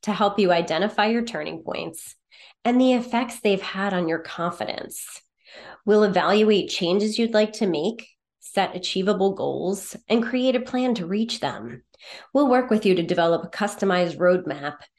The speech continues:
that fits your unique needs and circumstances and provide ongoing support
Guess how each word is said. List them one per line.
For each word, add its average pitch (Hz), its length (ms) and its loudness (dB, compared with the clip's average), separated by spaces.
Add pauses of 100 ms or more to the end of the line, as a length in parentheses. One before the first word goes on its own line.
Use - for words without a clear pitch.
(280)
that 185 120 0
fits 226 280 0
your 180 300 2
unique 185 500 4
needs 175 540 0 (100)
and 165 160 0
circumstances 98 1120 -6 (240)
and 285 180 2
provide 190 380 0
ongoing 180 520 2
support 165 560 -4